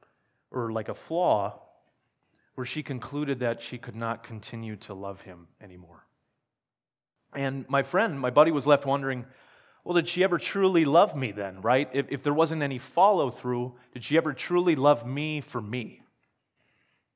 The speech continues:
When breakups like this happen, I don't believe that the love was necessarily a lie. I, I,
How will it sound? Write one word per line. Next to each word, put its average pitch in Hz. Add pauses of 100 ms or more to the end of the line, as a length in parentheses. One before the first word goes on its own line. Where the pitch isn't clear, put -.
(360)
When 151
breakups 185
like 165
this 143
happen, 135
I 139
don't 170
believe 123
that 110 (480)
the 117
love 113
was 110 (100)
necessarily 113
a 98
lie. 101
I, 107 (160)
I, 117